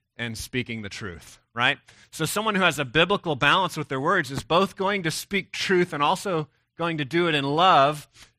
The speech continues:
and usually we fall off the horse on one side or the other, right? Usually we, we mess that up, and James is,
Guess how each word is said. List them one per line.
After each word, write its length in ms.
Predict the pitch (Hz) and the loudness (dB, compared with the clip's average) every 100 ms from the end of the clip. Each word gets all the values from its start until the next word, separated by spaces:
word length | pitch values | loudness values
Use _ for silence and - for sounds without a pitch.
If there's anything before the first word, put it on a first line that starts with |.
| _ | _
and 180 | 147 156 | -2 0
usually 380 | 175 170 165 156 | 0 -2 -2 -2
we 140 | 151 | -2
fall 360 | - 160 160 156 | 2 4 6 6
off 480 | 160 151 - - _ _ _ - | 6 4 0 -16 _ _ _ -8
the 120 | 131 | -4
horse 340 | 156 147 123 | 0 0 0
on 160 | 135 127 | -4 -4
one 120 | 135 | -6
side 220 | 127 135 | 0 0
or 80 | 120 | 0
the 140 | 113 117 | -2 -2
other, 240 | 92 80 | -2 -8
right? 300 | - 127 165 - _ - _ _ | 2 4 4 2 _ -20 _ _
Usually 300 | 147 156 170 | -6 -4 -2
we, 280 | 143 143 131 - | -2 -2 -2 -8
we 160 | 120 131 | -6 -4
mess 380 | 131 143 143 - | 2 2 2 0
that 180 | 131 127 | 2 4
up, 180 | 127 | 2
and 120 | 131 113 | 0 -4
James 320 | 143 190 156 | -4 -4 -6
is, 240 | 139 - | -10 -12